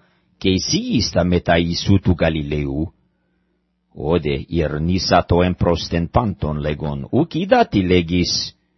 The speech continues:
exeltonta de iston pilona, ide navton ali,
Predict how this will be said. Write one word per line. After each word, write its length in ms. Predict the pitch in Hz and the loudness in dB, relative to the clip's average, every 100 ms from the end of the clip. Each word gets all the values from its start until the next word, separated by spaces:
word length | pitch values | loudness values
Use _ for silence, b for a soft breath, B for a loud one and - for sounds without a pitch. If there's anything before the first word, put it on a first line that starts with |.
| _ _ _ _ _ | _ _ _ _ _
exeltonta 1000 | - 95 - 98 92 - 131 87 - 78 | -4 -4 2 2 2 2 0 0 -4 -6
de 160 | 69 76 | -4 -2
iston 560 | 76 85 90 - 85 80 | -2 -2 -4 -2 -2 0
pilona, 720 | 92 87 107 - 50 85 - | 0 2 0 -2 -8 -14 -12
ide 260 | - 80 85 | -8 -2 0
navton 520 | 80 80 - 87 82 | 0 0 0 0 0
ali, 500 | - 131 60 50 - | -2 -2 -4 -10 -14